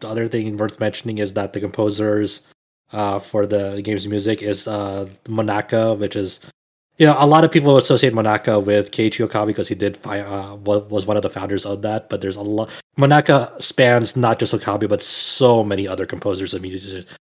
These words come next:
musicians. So it's not confirmed or denied whether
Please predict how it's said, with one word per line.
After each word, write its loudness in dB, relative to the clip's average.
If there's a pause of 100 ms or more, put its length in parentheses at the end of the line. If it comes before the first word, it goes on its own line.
(160)
musicians. -6
So -4 (240)
it's -4
not 4
confirmed 2 (360)
or 4
denied 4
whether 2